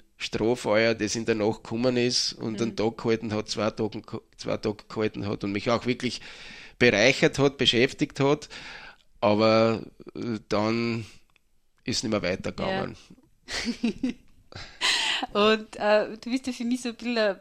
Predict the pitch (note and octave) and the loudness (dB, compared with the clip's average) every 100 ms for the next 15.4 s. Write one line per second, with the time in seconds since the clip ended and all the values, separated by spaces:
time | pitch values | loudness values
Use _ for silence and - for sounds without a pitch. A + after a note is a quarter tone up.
0 | - A3 G3+ - G3+ B3 B3 F#3+ G#3+ - | -8 -8 0 2 2 0 -2 -4 -4 -8
1 | A3+ A#3 - G#3 G3+ A3 A3+ A3+ - - | -8 -8 -6 -6 -6 -6 -6 -6 -8 -14
2 | - - - _ _ _ _ _ _ _ | -16 -18 -20 _ _ _ _ _ _ _
3 | - G#3+ A#3 - G#3+ G#3+ G#3+ G#3 F#3 F3+ | -8 -4 -4 -4 -6 -4 -6 -6 -8 -8
4 | - F#3+ F#3+ F3 E3+ E3+ F3 A3+ A#3+ - | -8 -6 -4 -4 -4 -4 -6 -6 -10 -10
5 | - D#3 F#3 G#3 _ _ _ - F#3+ E3+ | -6 -4 -6 -10 _ _ _ -10 -6 -2
6 | F3 G3 G3 G3+ F3 D#3+ C#3+ - _ - | -4 -4 -8 -8 -6 -6 -6 -10 _ -16
7 | F#3 F#3 F3+ - A3+ G#3+ G3 F3 D#3+ D3+ | -12 -10 -12 -14 -6 -4 -4 -6 -8 -10
8 | - - - - - - C4+ - B3 - | -14 -16 -12 -10 -6 0 0 0 -6 -8
9 | - - - - - - A3+ C4 - C#4+ | -8 -4 -2 -2 -4 -2 0 0 2 -2
10 | C#4 - D3+ A3+ C#4 A3+ G#3 A3+ B3 G#3 | 0 2 2 2 2 2 2 0 -2 -2
11 | G3 G3 G3 G#3+ G#3+ - A3+ A#3 - G#3+ | -2 -4 -6 -10 -10 -8 -8 -6 -4 0
12 | G#3+ D4 D4 - A3 - D3+ B3 A#3+ A#3+ | 2 2 0 -6 -8 -4 -2 -2 0 -2
13 | C4 F#3 F3 - - F3+ F#3+ B3+ - - | -2 -6 -4 -6 -4 -4 -2 -4 -4 -6
14 | G3+ F#3+ - G#3 G3+ G#3 - F3+ - A#3 | -6 -8 -10 -8 -8 -10 -12 -14 -12 -10
15 | B3 A#3 B3 B3+ | -8 -6 -4 -4